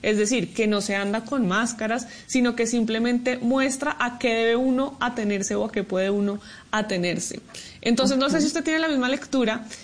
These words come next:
pero creo yo que es difícil que una persona se muestre desde el inicio como es, pero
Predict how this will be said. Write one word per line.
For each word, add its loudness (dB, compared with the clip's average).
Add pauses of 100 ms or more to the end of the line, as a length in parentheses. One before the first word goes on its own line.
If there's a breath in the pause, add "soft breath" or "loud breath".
(140)
pero 2
creo 2
yo 0
que 0
es 2
difícil 2 (160 loud breath)
que 0
una 2
persona -2
se -2
muestre 0
desde 0
el 0
inicio -2
como -2
es, -2 (360 loud breath)
pero 4